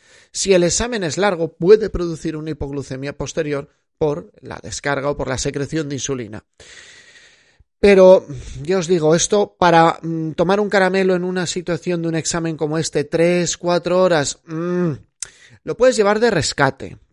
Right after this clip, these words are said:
por si algo sale mal, por si te notas muy flojo. Pero, mm, yo creo que tal vez, co-, por recomendar algo concretamente, el mejor snack pueden ser los frutos secos, que tienen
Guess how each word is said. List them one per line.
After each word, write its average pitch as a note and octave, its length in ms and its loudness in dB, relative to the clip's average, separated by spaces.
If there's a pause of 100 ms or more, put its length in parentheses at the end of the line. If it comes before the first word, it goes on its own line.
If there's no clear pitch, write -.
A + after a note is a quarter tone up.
(100)
por D#3 160 -2
si E3 140 -4
algo E3 240 -2
sale D#3 280 -4
mal, A#2+ 260 -8
por B2 120 -12
si - 140 -12
te C3+ 100 -8
notas D#3 320 -6
muy F3 300 -4
flojo. C#3 560 -2 (520)
Pero, G#3+ 600 4
mm, D3+ 1000 -12 (500)
yo D#3 440 -2
creo G3 560 0 (140)
que D#3 160 0
tal F3 300 2
vez, E3 300 2
co-, - 200 -8
por D#3 160 0
recomendar D3 500 0
algo D3+ 300 0
concretamente, C#3 880 -6
el C#3 140 -4
mejor F3+ 300 0
snack D3+ 440 -4 (420)
pueden D3+ 240 0
ser D#3 160 -2
los C#3+ 220 -4
frutos C#3 460 -6
secos, - 440 -6
que C#3+ 100 -8
tienen C#3+ 320 -8